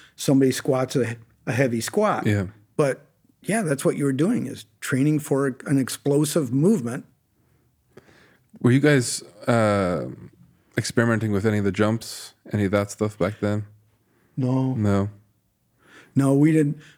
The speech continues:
Speaker 1: The stuff I, um, think would really have benefited me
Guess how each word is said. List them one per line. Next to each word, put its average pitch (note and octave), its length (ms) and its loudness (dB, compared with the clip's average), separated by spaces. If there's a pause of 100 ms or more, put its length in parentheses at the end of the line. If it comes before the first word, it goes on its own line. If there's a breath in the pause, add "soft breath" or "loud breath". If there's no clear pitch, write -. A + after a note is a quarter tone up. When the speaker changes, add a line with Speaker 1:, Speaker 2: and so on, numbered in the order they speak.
Speaker 1:
The D#3 160 0
stuff F3 360 2
I, C#3 220 2
um, B2+ 360 -4 (840)
think D#3 340 2
would C3+ 120 2
really D3 280 4
have A#2+ 180 -2
benefited C#3 600 2
me C3 220 2